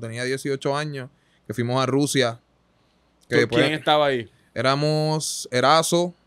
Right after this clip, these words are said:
Speaker 1: Indio, Indio Carlos Santiago
Speaker 2: Ajá,
Speaker 1: de
Speaker 2: claro.
Speaker 1: Guayama, uno que jugaba tres pa tres que le decían Hueso.
Speaker 2: Claro que sé quién es Hueso.
Speaker 1: Y yo.
Speaker 2: Estaban cómodos.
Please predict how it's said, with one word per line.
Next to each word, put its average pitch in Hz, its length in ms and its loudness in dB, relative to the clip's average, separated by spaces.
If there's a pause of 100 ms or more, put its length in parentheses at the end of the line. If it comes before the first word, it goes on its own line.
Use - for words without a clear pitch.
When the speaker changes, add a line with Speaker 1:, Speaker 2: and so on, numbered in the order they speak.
(440)
Speaker 1:
Indio, 143 640 2 (640)
Indio 117 420 -2
Carlos 117 240 -2
Santiago 131 320 0
Speaker 2:
Ajá, 139 80 4
Speaker 1:
de 139 60 2
Speaker 2:
claro. 139 200 4
Speaker 1:
Guayama, 151 420 0 (320)
uno 135 200 0
que 151 60 -2
jugaba 147 320 2
tres 147 140 -4
pa 143 140 0
tres 143 200 -2
que 151 160 -4
le 139 60 2
decían 139 360 -2
Hueso. 156 460 2 (340)
Speaker 2:
Claro 120 240 -6
que 135 100 -6
sé 143 80 -8
quién 139 120 -8
es 143 40 -10
Hueso. 135 140 -8
Speaker 1:
Y 120 480 2
yo. 123 240 4 (960)
Speaker 2:
Estaban 185 380 0
cómodos. 185 520 0